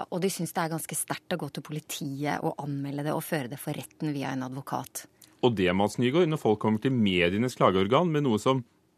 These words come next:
Speaker 2: dere i forlagene har utgitt, må vel tyde på at dere, det er ikke bare etiske retningslinjer, men kanskje nettopp et sånn type klageorgan hadde gjort seg da,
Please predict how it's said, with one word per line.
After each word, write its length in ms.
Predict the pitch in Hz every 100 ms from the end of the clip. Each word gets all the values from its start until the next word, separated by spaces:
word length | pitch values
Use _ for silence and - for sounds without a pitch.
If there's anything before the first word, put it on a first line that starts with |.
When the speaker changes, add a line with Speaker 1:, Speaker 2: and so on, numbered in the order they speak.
| -
Speaker 2:
dere 240 | 98 87
i 60 | 104
forlagene 420 | 123 80 82 117
har 80 | -
utgitt, 160 | 156 123
må 160 | 104
vel 200 | 127 151 131 - - -
tyde 220 | 135 90
på 160 | 110 107
at 100 | 123
dere, 200 | 120 120 _ _ _ _ - _ _
det 80 | 120
er 80 | 110
ikke 160 | 147
bare 320 | 135 107 98 117
etiske 480 | 98 90 98 117 110
retningslinjer, 460 | - 87 - 110 143
men 100 | 131
kanskje 300 | 139 - 110
nettopp 340 | 90 - 117
et 80 | 127
sånn 140 | 120 117
type 220 | 104 107
klageorgan 640 | 123 90 87 95 110 113
hadde 240 | 113 98 101
gjort 180 | 95
seg 140 | -
da, 60 | 214